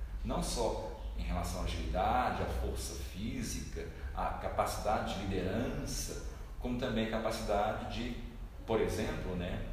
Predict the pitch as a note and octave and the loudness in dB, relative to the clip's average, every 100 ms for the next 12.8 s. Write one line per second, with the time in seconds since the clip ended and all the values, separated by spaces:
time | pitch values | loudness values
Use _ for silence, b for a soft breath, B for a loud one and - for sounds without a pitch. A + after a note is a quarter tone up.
0 | - - B2+ A2 A2 A2 G#2+ A2 G#2 G2+ | -6 -2 0 2 4 4 4 4 4 4
1 | - A#2 B2 - - F2+ F2 F2 F2 - | 2 2 2 2 2 0 0 0 0 0
2 | - - - - - - - - - - | -2 -4 -4 -6 -6 -6 -4 -4 -4 -4
3 | - - G2+ F2+ B2+ E3+ - - - - | -6 -4 -4 -2 0 0 -2 -2 0 0
4 | - - - - - A#2+ A#2+ - A2 A2 | 0 -2 -2 -4 -2 -2 -2 -2 -2 0
5 | - - - - - - - - - - | -2 -4 -6 -6 -6 -6 -6 -6 -8 -8
6 | - - - F#2 G#2 - A#2 A2 - G#2+ | -8 -8 -6 -4 -2 -2 0 -2 -2 -4
7 | - G#2+ G#2 G#2 - - - - - - | -4 -4 -4 -4 -6 -8 -8 -8 -8 -8
8 | - - - - - B B B - G#2 | -10 -8 -8 -8 -8 B B B 0 2
9 | G#2+ A2+ A2+ A#2 A#2+ B2 G#3+ - - A2 | 4 6 6 4 2 2 2 2 0 -2
10 | - A2 F#3 F#3 F#2+ - - - - - | 0 2 2 0 -2 -2 -4 -4 -4 0
11 | C3+ - C#3 C#3 C3+ A#2+ A#2+ - - - | 0 0 -2 -2 2 2 2 0 -2 -4
12 | D3+ - C#3+ - E3 D#3+ D3 - | -4 -4 -4 -4 -4 -4 -4 -4